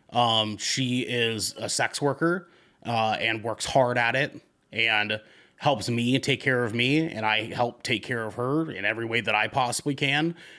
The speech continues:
And it is legitimately the most, like, beautiful,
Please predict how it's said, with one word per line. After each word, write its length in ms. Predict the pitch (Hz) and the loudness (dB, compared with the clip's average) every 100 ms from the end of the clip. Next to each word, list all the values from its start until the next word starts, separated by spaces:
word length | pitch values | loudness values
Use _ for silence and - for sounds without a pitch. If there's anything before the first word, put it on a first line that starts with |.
| - | -2
And 260 | 135 123 120 | 2 2 2
it 140 | 160 170 | 4 8
is 360 | 175 143 131 - | 6 4 -4 -6
legitimately 880 | 147 147 151 123 156 175 170 156 147 | 0 4 4 6 6 6 6 6 4
the 260 | 123 139 | 2 2
most, 580 | 139 123 120 - - - - _ _ _ _ _ - | 4 4 2 2 0 -2 -16 _ _ _ _ _ 0
like, 600 | 127 117 110 - 110 98 | 2 2 0 -6 -10 0
beautiful, 800 | 131 156 156 160 151 151 147 | 4 6 6 6 6 6 4